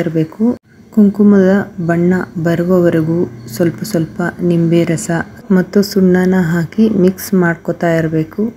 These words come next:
ನೀವು ಮನೆಯಲ್ಲಿ first time ಮಾಡೋದಾದ್ರೆ ಸ್ವಲ್ಪ quantity ತಗೊಂಡು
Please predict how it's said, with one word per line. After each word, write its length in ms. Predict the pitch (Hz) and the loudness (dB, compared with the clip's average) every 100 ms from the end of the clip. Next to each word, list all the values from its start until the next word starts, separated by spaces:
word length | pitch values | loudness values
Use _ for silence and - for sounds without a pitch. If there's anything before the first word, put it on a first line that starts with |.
| - _ - 196 | -14 _ -4 0
ನೀವು 180 | 180 190 190 | 4 4 4
ಮನೆಯಲ್ಲಿ 440 | 170 170 180 185 208 - - | 2 2 2 2 2 0 -10
first 320 | - 165 - - | -8 -6 -6 0
time 200 | 190 208 190 | 2 4 4
ಮಾಡೋದಾದ್ರೆ 580 | 170 165 165 160 160 160 - - | 2 -2 -2 -4 -4 -4 -6 -12
ಸ್ವಲ್ಪ 320 | - 165 175 214 208 | -6 -4 -2 -4 -4
quantity 460 | - 170 165 170 175 170 | -4 -4 -4 -4 -4 -4
ತಗೊಂಡು 400 | 156 160 156 | -4 -2 -2